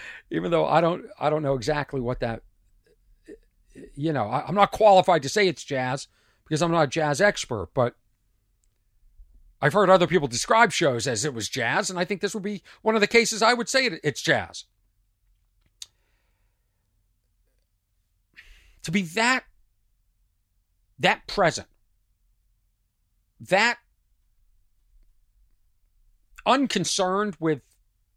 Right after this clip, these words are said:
things around you, what's going on in your life, what's going on off stage, to be there is the highest achievement that I think you can, you can,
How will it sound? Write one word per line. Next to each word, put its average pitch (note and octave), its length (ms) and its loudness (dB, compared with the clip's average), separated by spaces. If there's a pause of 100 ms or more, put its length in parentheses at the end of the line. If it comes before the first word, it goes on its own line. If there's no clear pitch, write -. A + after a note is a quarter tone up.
(180)
things G#3+ 260 2
around F#3 440 -2
you, G#3 220 -8 (280)
what's D#3+ 160 -8
going F#3 220 -2
on F3 140 -2
in D3+ 60 -6
your C#3+ 80 -6
life, D#3 300 -2
what's C#3+ 140 -10
going D#3 220 -6
on D3 240 -4 (240)
off G3 240 0
stage, F#3+ 540 -8 (1600)
to F#3+ 100 0
be G3 380 -4 (1000)
there F#3+ 440 4 (1400)
is G3+ 120 -2
the A3+ 80 4
highest C4 440 0
achievement D#3+ 580 -6 (1300)
that E3 180 0
I F3+ 80 2
think F3+ 240 -4
you F3 100 -6
can, C#3 300 -6
you D3+ 140 -6
can, C3+ 300 -10